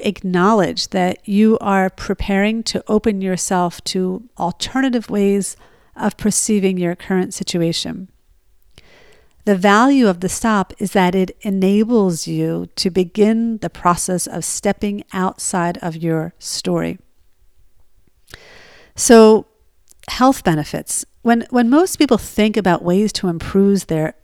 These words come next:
improve their physical and their mental health, they most of the time think about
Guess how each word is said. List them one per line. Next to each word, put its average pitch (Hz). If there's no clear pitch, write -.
improve 202
their 160
physical 196
and 170
their 156
mental 170
health, 214
they 226
most 262
of 202
the 190
time 196
think 208
about 196